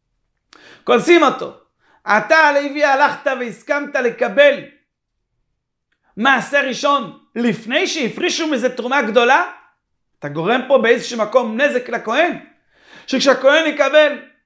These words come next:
אחד חלקי חמישים מכל הדגן פה, מהמעשר הראשון שכבר נתנו לך, לא ייתנו תרומה גדולה.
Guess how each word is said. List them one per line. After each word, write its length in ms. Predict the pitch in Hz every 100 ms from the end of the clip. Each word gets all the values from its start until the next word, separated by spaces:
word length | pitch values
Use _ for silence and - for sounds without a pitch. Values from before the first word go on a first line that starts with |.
| -
אחד 240 | - 294 302
חלקי 400 | 294 262 294 285
חמישים 520 | 269 254 - 294 269
מכל 340 | 226 - 302 302 269 240 202 _ _ _ _ _ _ _ _ _ _ _ -
הדגן 360 | 214 202 320 339 262
פה, 380 | 240 277 - _ _ _ _ _ _ _ _ _ _ _ _ -
מהמעשר 600 | 190 214 214 214 208 311
הראשון 380 | 302 269 294 302
שכבר 320 | 285 202 269
נתנו 280 | 247 240 349
לך, 180 | 330 269 262 - - -
לא 120 | 226
ייתנו 380 | 370 415 415 -
תרומה 280 | 330 277 240
גדולה. 420 | 196 220 196